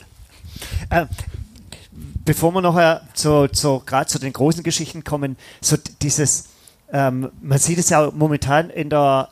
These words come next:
ähm, in der Tour, weil du auch von Sprints und sowas gesprochen hast, ähm, äh, g-, äh, g-, hast, ähm,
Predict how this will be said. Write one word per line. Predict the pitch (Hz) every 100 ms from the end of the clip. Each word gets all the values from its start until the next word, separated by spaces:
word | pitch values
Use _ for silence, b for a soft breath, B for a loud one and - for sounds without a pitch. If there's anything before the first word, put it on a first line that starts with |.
| -
ähm, | 156 135 131 135
in | 160 131
der | 127
Tour, | 139 160 190 135
weil | 143
du | 147
auch | 143 143
von | 135
Sprints | 123 - 139 165 -
und | 180
sowas | 143 131 -
gesprochen | 135 - 135 127 123
hast, | 139 160 - B B B B
ähm, | 139 127 135
äh, | 147 135 135
g-, | 143
äh, | 151 135 131
g-, | 147 131
hast, | 139 - -
ähm, | 135 131 123